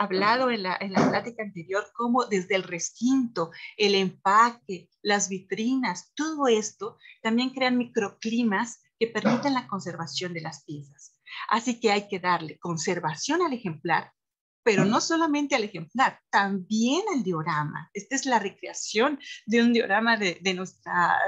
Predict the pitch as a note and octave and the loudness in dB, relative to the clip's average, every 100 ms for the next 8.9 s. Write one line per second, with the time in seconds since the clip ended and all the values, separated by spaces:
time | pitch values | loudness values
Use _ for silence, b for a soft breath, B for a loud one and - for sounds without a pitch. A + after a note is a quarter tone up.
0 | F3 E3+ G3+ G#3+ B3 G3+ E3 F#3 G#3+ A3 | -2 -4 0 2 2 0 -2 -2 -2 -2
1 | F3+ D#3+ - F#3+ A#3 G3+ - G#3 A3 - | -4 -6 -2 0 0 -2 -6 -4 -4 -6
2 | - G3 G3+ - A3 B B B B - | -10 -8 -8 -10 -12 B B B B 0
3 | F3+ G3+ A3 - F3 D#3+ D#3+ D#3 D3+ - | 2 6 4 4 0 -2 -4 -8 -12 -10
4 | - F3+ G3+ C4 A3+ G3 G#3 A#3 A3+ A#3 | -4 2 4 4 0 -2 -2 0 0 -2
5 | - F3+ F#3 G#3 G#3 G#3 F3+ G3 G#3 - | -2 -4 0 -2 -4 -6 -6 -6 -8 -14
6 | - _ A3 F#3 F3+ E3 D#3 C3+ D#3+ D3+ | -16 _ 0 0 -4 -4 -6 -6 -10 -6
7 | E3 E3 D#3+ G#3+ A3+ A#3+ - - D#3+ E3+ | -8 -8 -2 0 2 0 -4 -10 -2 2
8 | A3 E3+ - G#3 A#3+ B3+ G#3 - - | 2 0 -6 -4 -4 -4 -6 -6 -16